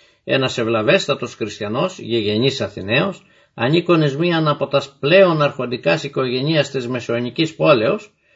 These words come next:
σπουδάσας τα νομικά, αλλά μη θελήσας να μετέλθει των δικηγόρων. Κάτοχος δε περιουσίας ακινήτου, έμενεν αργός,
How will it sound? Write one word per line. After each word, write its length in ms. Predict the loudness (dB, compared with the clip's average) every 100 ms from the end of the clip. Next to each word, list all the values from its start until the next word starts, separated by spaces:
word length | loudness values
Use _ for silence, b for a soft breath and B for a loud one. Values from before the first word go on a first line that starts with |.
| _
σπουδάσας 680 | _ -12 -4 -2 0 -2 0
τα 100 | 0
νομικά, 680 | 0 0 -2 2 2 2 -6 b b
αλλά 240 | -4 0 2
μη 140 | 2
θελήσας 480 | 2 4 2 2 0
να 100 | 0
μετέλθει 500 | 0 0 0 0 -4
των 200 | -6 -8
δικηγόρων. 640 | -6 -6 -6 -8 -10 -14 -20 _ _ _ _ _ -2
Κάτοχος 560 | 0 2 0 -2 0
δε 120 | 0
περιουσίας 600 | 0 0 0 0 0 0
ακινήτου, 680 | -4 -4 -2 0 0 -4 -4 -2
έμενεν 520 | 0 2 0 0 0
αργός, 520 | 0 2 0 -2 -12